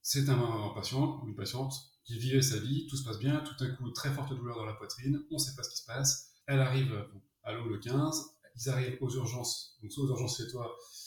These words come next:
euh, soit au, au déchoc directement chez nous. Euh, et, euh, là, le but du jeu, ça va être de les techniquer le plus vite possible, c'est-à-dire d'aller chercher via un scanner et d'autres examens, qu'est-ce qui se passe ?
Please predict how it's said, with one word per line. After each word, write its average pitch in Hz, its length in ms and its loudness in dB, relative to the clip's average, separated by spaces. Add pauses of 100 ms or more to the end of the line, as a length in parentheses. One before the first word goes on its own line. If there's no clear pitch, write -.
(160)
euh, 101 140 -2
soit 135 260 2
au, 117 320 0
au 110 60 -6
déchoc 120 320 -2
directement 113 400 -4
chez 107 180 0
nous. 135 260 2 (300)
Euh, 104 560 -4 (240)
et, 113 340 0
euh, 95 340 -2
là, 104 120 0
le 113 140 0
but 107 100 -4
du 107 80 -2
jeu, 135 100 2
ça 127 120 0
va 104 60 -2
être 101 60 -2
de 107 60 -2
les 98 80 -4
techniquer 131 400 -2
le 113 100 2
plus 107 140 -6
vite 135 240 -2
possible, 139 320 0
c'est-à-dire 110 300 -2
d'aller 110 160 2
chercher 123 460 0
via 117 220 -2
un 113 40 0
scanner 110 360 -2 (500)
et - 40 -14
d'autres 131 320 0
examens, 110 480 0 (300)
qu'est-ce - 160 6
qui 151 100 4
se - 80 4
passe ? - 400 -2